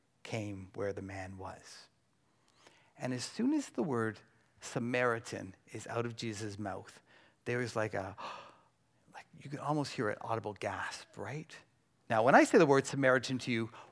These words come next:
what adjective comes to mind? Samaritan, right? Good Samaritan. There's even hospitals named after it, <laughs> right? This text,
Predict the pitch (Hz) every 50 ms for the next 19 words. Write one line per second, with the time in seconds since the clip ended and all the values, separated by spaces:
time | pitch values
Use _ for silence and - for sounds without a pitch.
0 | - - 143 170 202 220 - - - - - - 139 143 147 143 - 139 - -
1 | - 123 107 98 - - - - - - - - 139 127 120 107 - 135 117 113
2 | 101 87 90 92 - - - 156 156 175 196 208 196 208 202 202 208 196 190 -
3 | - - _ _ _ - - _ - - - - - - - - - _ - -
4 | _ - 151 185 254 247 - - - - - _ _ _ _ _ _ _ - 180
5 | 190 202 196 - - 190 180 170 160 143 127 127 131 151 180 170 233 214 180 175
6 | 131 - 190 175 156 - - 143 113 117 113 - 110 113 110 104 110 107 98 95
7 | - - 110 - - 127 - - - _ _ - - 151 - - - - - -
8 | - 190 - - - - - - 208 185 151 - _ _ _ _ _ _ _ _
9 | _ _ - 151 220 233 - - - 196 185 196 190 - - - - -